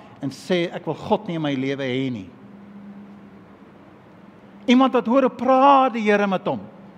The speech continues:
en met haar en sê, "Môre." Ek hoop nie is iemand in hierdie gebou vanmôre wat sit met die uitdaging van God in julle lewe waar die Here kom klop aan jou hart.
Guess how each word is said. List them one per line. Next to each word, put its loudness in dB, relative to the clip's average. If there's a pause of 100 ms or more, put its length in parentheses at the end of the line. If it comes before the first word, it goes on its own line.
en 0
met 2
haar 0 (680)
en -6
sê, -4 (440)
"Môre." -4 (2250)
Ek 0
hoop -2
nie 0
is -2
iemand -2
in -2
hierdie -4
gebou 0
vanmôre -2
wat -6
sit -10
met -4
die -6 (240)
uitdaging 0
van -6
God -6
in -6
julle -2
lewe -2
waar -2 (240)
die 0
Here 2
kom -4
klop 4
aan 4
jou 6
hart. -2